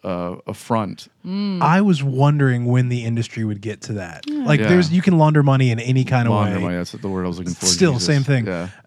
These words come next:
Speaker 3: Who, I, it was a matter of time, right?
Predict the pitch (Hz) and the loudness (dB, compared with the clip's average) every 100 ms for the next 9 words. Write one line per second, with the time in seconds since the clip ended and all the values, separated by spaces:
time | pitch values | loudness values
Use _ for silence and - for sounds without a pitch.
0 | _ _ _ _ _ _ - 165 - - | _ _ _ _ _ _ -6 -6 -6 -16
1 | - - 135 - 175 151 135 127 127 123 | -20 -12 -12 -2 0 2 2 2 2 0
2 | - 110 101 107 110 | -2 -6 -6 -6 -6